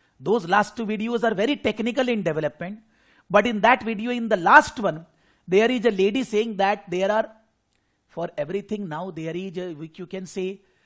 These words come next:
ready-made things. There are so many softwares available in the market that you just buy them, it will be helping you to develop the game. But then there are limitations in the s-,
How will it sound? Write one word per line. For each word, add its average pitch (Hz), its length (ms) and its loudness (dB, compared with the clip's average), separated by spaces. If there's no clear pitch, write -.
ready-made 196 500 -4
things. - 400 -14
There 170 220 0
are 220 100 4
so 175 200 -8
many 247 220 -4
softwares 202 680 -2
available 190 440 -2
in 214 160 -4
the 196 100 0
market 156 540 -6
that 196 340 2
you 202 180 -6
just 214 400 2
buy 220 220 2
them, 285 280 6
it 190 140 -8
will 220 140 0
be 214 120 0
helping 202 400 0
you 233 100 -4
to 233 160 -6
develop 190 440 -2
the 196 100 -4
game. 139 300 -10
But 180 220 0
then 214 180 0
there 190 220 2
are 202 120 0
limitations 202 720 -6
in 202 160 -6
the 208 300 4
s-, - 280 -10